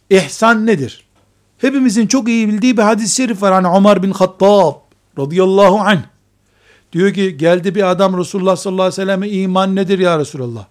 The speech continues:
İh-, İslam nedir ya Resulallah? İhsan nedir ya Resulallah?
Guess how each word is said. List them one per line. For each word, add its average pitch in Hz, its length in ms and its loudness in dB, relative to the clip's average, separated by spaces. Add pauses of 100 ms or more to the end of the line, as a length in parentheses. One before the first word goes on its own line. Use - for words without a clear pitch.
(120)
İh-, 160 240 -8 (140)
İslam 185 480 -2
nedir 196 240 0
ya 180 220 0
Resulallah? 156 500 -6 (440)
İhsan 190 520 -2
nedir 190 240 -2
ya 185 240 2
Resulallah? 151 560 -4